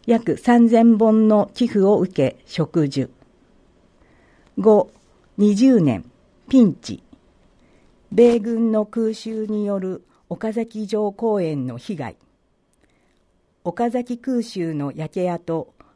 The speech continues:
連雀地区という写真があります。六、二十二年、第一回桜祭り開催。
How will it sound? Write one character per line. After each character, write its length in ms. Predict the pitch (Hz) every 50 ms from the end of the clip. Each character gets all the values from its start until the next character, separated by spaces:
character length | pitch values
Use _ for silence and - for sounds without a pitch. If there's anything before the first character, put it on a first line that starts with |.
| _ -
連 280 | 170 196 214 220 220
雀 300 | 196 220 220 214 - 214
地 160 | 202 - 202 185
区 260 | - 156 139 - - _ _
と 140 | - 196 180
い 120 | 180 165
う 140 | 160 151 -
写 180 | - - 175 165
真 240 | - - 190 180 170
が 80 | 165
あ 60 | 165
り 140 | 160 160 156
ま 140 | 143 123 131
す。 220 | - - _ _ _ _ _ _ _ _ _ _ _ _ _ _ _ _ _ _ _ _ _ _ _ _ _ _ _ _ _ _ _ _ _ _
六、 360 | 220 233 233 233 - 139 - - _ _ _ _ _ _ _ _ _
二 180 | - 233 262 240
十 280 | 240 208 180 156 147
二 160 | 143 170 185 180
年、 240 | 151 123 92 - _ _ _ _ _ _ _ _ _ _ _ _ _ -
第 380 | 180 240 247 240 214 185 147
一 80 | 139 - _ _ _
回 260 | 180 160 156 131 - _ _ _ _ _
桜 460 | _ - 190 175 - 233 214 220 226
祭 440 | 214 214 202 202 _ - 185 175 185
り 100 | 180 -
開 220 | _ - 185 175 160
催。 340 | 170 - - 165 135 123